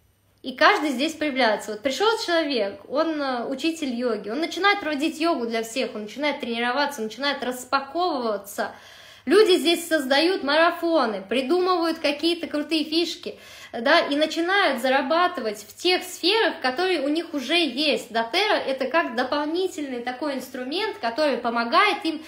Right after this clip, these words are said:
реализовываться в жизни в принципе. Э, вот это нужно понимать,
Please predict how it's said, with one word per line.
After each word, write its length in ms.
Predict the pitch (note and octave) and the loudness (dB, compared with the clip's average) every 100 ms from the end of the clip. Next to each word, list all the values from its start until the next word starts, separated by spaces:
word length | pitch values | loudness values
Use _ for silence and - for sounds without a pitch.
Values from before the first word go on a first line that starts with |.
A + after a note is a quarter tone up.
| - - | -16 -8
реализовываться 920 | A#3 C#4 C#4 C4 F4+ G4+ E4+ - - | -2 0 0 0 0 0 -4 -6 -8
в 20 | |
жизни 380 | G3+ F4 D#4 C#4 | -2 -2 -2 -6
в 140 | - | -8
принципе. 920 | - D#4+ F4+ A#3+ - A#3+ - D4+ G3+ - - - - _ _ _ _ - | -4 -2 0 -2 -8 -10 -4 -2 -2 -6 -20 -20 -20 _ _ _ _ -6
Э, 340 | A3+ A3+ - | -4 -4 -4
вот 300 | A#3 D#4+ - | 2 2 2
это 300 | F4 A4 D#4 | 2 2 4
нужно 320 | C#4+ D#4+ B3 C4 | 2 0 0 -2
понимать, 540 | A3 A3+ A#3 G3 G3 | -4 -4 -4 -4 -6